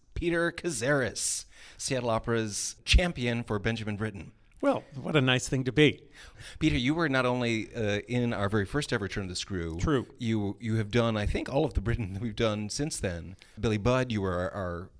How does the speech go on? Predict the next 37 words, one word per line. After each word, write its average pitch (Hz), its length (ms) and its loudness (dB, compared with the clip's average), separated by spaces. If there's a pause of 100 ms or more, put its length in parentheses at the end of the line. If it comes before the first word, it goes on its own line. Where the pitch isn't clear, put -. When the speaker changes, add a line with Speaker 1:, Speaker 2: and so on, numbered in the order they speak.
Speaker 1:
superlative, 117 800 -4
memorable 110 640 -2
Captain 98 380 -6
Vere. 95 380 -4
Speaker 2:
Thank 107 240 -6
you. 196 160 -4 (280)
Speaker 1:
And 107 720 -2
the 95 480 -4
Midsummer 110 280 2
Night's 98 160 -2
Dream 131 260 0
they 120 80 2
did 110 140 -2
with 104 100 -2
the 101 80 -4
Young 98 180 -2
Artists 101 240 -2
Program. 104 540 -2 (240)
And 110 80 -2
then, 110 80 2
of 104 80 0
course, 107 220 2
this - 180 -4
production 101 420 -2
is 90 140 -4
sort 95 140 -6
of 87 120 -6
main 127 320 0
stage 107 480 -4 (300)
graduation 107 1040 -2
of 92 300 -6
the 92 80 -4
one 98 160 -4
that 90 100 -6
was 92 140 -8
initially 101 340 -2
done 87 360 -10